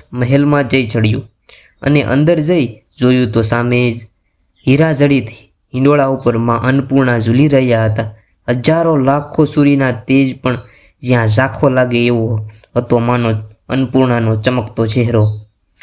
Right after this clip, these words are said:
સેંકડો દેવાંગનાઓ તેમની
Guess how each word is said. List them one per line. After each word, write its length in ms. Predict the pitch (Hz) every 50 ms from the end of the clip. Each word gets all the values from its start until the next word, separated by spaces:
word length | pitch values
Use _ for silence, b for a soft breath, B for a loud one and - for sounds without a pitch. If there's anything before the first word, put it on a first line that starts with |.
| b b b b b b b b _
સેંકડો 720 | - - - 151 156 151 156 156 156 156 156 151 151 156 156 - - - _ _ _ -
દેવાંગનાઓ 680 | - 127 135 143 156 160 160 156 151 151 147 147 147 143
તેમની 580 | 143 - 139 135 135 135 131 131 131 135 147